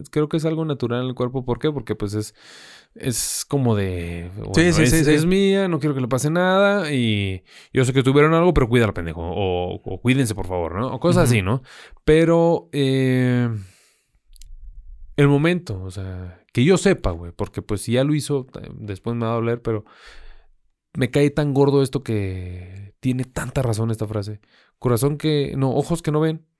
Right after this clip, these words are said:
Speaker 1: corazón que no siente.
Speaker 2: Sí,
Speaker 1: Y, y
Speaker 2: claro.
Speaker 1: tiene razón, güey.
Speaker 2: Claro.
Speaker 1: ¿Y por qué? Porque,
Speaker 2: Obviamente.
Speaker 1: porque ¿cómo soy, güey? En el momento que yo me entere, güey, se termina todo, güey. Simplemente por enterarme. Puede que esté pasando y yo no lo sepa.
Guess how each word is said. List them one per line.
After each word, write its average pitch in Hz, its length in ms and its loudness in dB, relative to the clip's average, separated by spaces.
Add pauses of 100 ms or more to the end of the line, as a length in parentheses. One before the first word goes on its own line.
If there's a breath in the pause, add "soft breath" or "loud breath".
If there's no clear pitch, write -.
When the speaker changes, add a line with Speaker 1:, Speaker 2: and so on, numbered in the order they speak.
(720)
Speaker 1:
corazón 107 340 -2
que 120 60 0
no 127 100 4
siente. 156 380 -2 (180)
Speaker 2:
Sí, 185 140 2
Speaker 1:
Y, - 20 4
y 190 60 0
Speaker 2:
claro. 117 280 6
Speaker 1:
tiene - 120 4
razón, 175 320 2
güey. 110 100 -2
Speaker 2:
Claro. 120 340 4
Speaker 1:
¿Y 113 240 -2
por 120 220 -2
qué? 180 140 2
Porque, 160 180 2
Speaker 2:
Obviamente. 127 460 6 (140)
Speaker 1:
porque 131 240 -2
¿cómo 175 260 2
soy, 175 180 4
güey? 98 260 -2 (580)
En 147 100 0
el 143 60 4
momento 190 320 2
que 190 100 0
yo 190 120 4
me 196 100 2
entere, 147 420 2
güey, 92 280 -6 (480)
se - 100 -10
termina 135 460 0
todo, 98 220 -6
güey. - 240 -20
Simplemente 156 560 0 (100)
por 180 160 6
enterarme. 165 600 2 (500)
Puede 220 240 6
que 190 80 2
esté 190 160 2
pasando 180 680 0
y 147 120 2
yo 165 140 6
no 180 120 4
lo 170 60 2
sepa. 185 360 -4